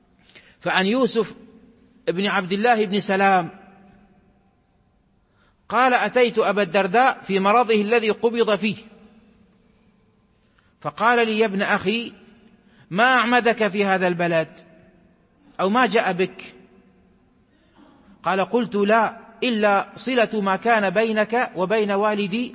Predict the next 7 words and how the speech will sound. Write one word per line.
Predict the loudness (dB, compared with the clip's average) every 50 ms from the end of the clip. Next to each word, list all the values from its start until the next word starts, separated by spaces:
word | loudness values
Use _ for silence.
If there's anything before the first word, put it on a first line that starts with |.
| -10 -10
عبد | -10 -8 -6
الله | -4 -2 0 0 0
بن | 0 -2 -4
سلام'"، | -6 -6 -8 -8 -10 -14 -18 -20 -20 _ _ _ _ _ _ _ _ _ _ _ _ _ _ _ _ _ _ _ _ _ _ _ _ _ -16
يعني | -12 -10 -8 -6
يصل | -6 -6 -4 -6 -6 -6 -8 -20 _ _ _ _ _ _ _ _ _ _ _ _ _ -12
أصحابه | -12 -12 -10 -8 -6 -6 -4 -4 -4 -6